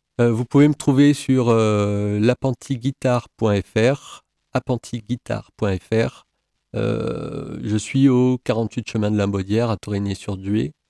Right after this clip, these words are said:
Euh, l'atelier est ouvert, euh, les, euh, lundis, mercredis, vendredis de onze heures à vingt heures en continu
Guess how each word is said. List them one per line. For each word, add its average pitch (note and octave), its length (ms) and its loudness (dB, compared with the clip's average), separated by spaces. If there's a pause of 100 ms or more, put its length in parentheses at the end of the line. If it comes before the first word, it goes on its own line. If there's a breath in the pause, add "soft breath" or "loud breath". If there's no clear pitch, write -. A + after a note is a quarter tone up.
(380)
Euh, A2 220 -4
l'atelier G#2 500 0
est C3 160 -2
ouvert, A#2 400 0
euh, A2 400 0
les, A2 380 0
euh, G#2 180 -2
lundis, A#2 460 -2
mercredis, A#2+ 600 -4
vendredis A2+ 540 -4
de G#2 100 -4
onze A2+ 260 -2
heures B2 100 2
à A#2 40 2
vingt G#2+ 220 -4
heures A2+ 100 0
en G#2 120 -2
continu G#2+ 480 -6